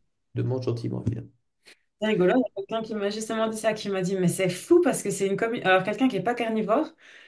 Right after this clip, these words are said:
Speaker 2: mais qui m'a dit, j'ai remarqué sur les réseaux que vous êtes tous en train de vous soutenir, que vous êtes
Speaker 1: Mhm.
Speaker 2: toujours, ça, c'est assez fou. Et je dis, ouais, c'est une, une communauté très bienveillante. Je, je trouve ça, euh,
Speaker 1: Tout à
Speaker 2: vraiment
Speaker 1: fait.
Speaker 2: Donc, euh, en tout cas, merci beaucoup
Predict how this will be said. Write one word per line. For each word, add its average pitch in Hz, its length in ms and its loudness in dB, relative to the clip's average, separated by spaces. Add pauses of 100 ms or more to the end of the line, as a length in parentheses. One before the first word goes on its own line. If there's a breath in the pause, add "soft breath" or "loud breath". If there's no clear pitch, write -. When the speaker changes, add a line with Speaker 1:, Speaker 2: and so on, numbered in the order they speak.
(160 soft breath)
Speaker 2:
mais 196 80 -6
qui 175 60 -8
m'a 214 100 2
dit, 294 120 4
j'ai 170 200 6
remarqué 247 440 2
sur 262 200 2
les 240 160 0
réseaux 226 440 2 (340 loud breath)
que 214 100 -2
vous 208 160 -2
êtes - 120 -8
tous 330 240 6
en 294 80 6
train 285 200 2
de 269 40 4
vous 277 120 4
soutenir, 277 640 4
que 214 280 -2 (280 loud breath)
vous 214 80 -6
êtes 226 180 -2
Speaker 1:
Mhm. 285 200 4
Speaker 2:
toujours, 320 140 8
ça, 208 280 0
c'est 202 180 0
assez 277 300 6
fou. 330 260 2
Et 262 60 6
je 180 60 -2
dis, 208 120 -2
ouais, 254 140 4
c'est 269 140 0 (180)
une, 208 140 -4
une 196 60 -8
communauté 220 500 -2
très 247 220 -2
bienveillante. 208 760 -2
Je, 180 340 0
je - 120 -2
trouve 185 220 -12
ça, 180 280 -2
euh, 170 280 0 (340)
Speaker 1:
Tout 175 180 -2
à 226 60 4
Speaker 2:
vraiment - 0 -
Speaker 1:
fait. 226 240 -2 (760)
Speaker 2:
Donc, 196 300 -6
euh, 180 340 2
en 220 80 -4
tout 220 120 -10
cas, 233 200 2
merci 240 440 -4
beaucoup 233 540 2